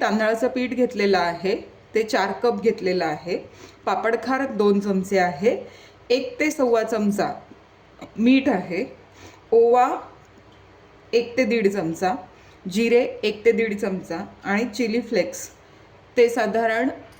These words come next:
पाव चमचा असं साहित्य घेतलेलं आहे. पाणी उकळत ठेवलेलं होतं, तर जे मापासाठी मी कप घेतलेला आहे, तर, अ, आपण जो बेकिंगसाठी कप वापरतो तोच घेतलेला आहे.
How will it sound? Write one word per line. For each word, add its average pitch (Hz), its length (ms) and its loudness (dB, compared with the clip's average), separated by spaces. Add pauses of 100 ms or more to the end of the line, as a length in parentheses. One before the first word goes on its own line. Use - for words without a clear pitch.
(140)
पाव 214 220 0
चमचा 190 460 -2 (260)
असं 214 340 -4
साहित्य 202 500 -2
घेतलेलं 180 460 -2
आहे. 160 600 -6 (1700)
पाणी 220 260 -2
उकळत 240 280 0
ठेवलेलं 214 560 -4
होतं, 208 280 -10 (600)
तर 208 100 -6
जे 214 520 -6
मापासाठी 226 680 -2
मी 240 120 0
कप 226 320 -4
घेतलेला 233 460 0
आहे, 190 380 -2 (680)
तर, 202 280 -2
अ, 202 300 -4 (120)
आपण 226 480 -4
जो 233 260 -2
बेकिंगसाठी 247 640 -2
कप 233 320 -2
वापरतो 185 580 -4 (100)
तोच 233 340 -2
घेतलेला 190 480 -2
आहे. 165 380 -6